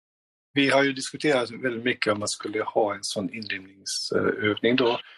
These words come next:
Några tycker det kan vara jobbigt för eleverna, andra tycker att det kan, det är nödvändigt. Men jag tror vi kommer ha det i vilket fall, för det behövs ju. Man ska ju veta om det händer så, så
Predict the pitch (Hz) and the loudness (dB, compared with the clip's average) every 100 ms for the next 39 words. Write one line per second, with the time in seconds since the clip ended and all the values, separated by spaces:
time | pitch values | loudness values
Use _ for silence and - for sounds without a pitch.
0 | - _ _ - 113 113 110 104 - - | -20 _ _ -8 0 4 4 2 -2 -6
1 | - 107 110 110 98 107 101 92 - 98 | -2 2 2 2 2 0 0 -4 -2 0
2 | 101 101 101 110 98 104 98 - - 107 | 2 2 2 2 0 -2 -8 -6 -2 0
3 | 98 104 95 101 101 92 107 117 110 - | 0 0 -2 -2 -2 -2 2 2 2 0
4 | 90 107 113 110 107 110 - 107 - 107 | -2 -2 -2 0 0 0 -2 -2 -2 -2
5 | 101 110 87 98 98 117 - 120 - _ | 0 -2 -2 -4 0 0 2 2 0 _
6 | _ - 110 95 101 101 92 - 113 113 | _ -2 0 0 0 0 0 0 0 -2
7 | _ _ _ - 110 110 113 104 113 104 | _ _ _ -4 -2 0 0 2 0 0
8 | 113 104 - 110 98 _ _ - 135 135 | 2 0 2 0 0 _ _ 2 4 4
9 | 127 135 110 98 123 - - - 113 101 | 2 2 0 2 2 0 -6 0 0 2
10 | 113 110 | 2 2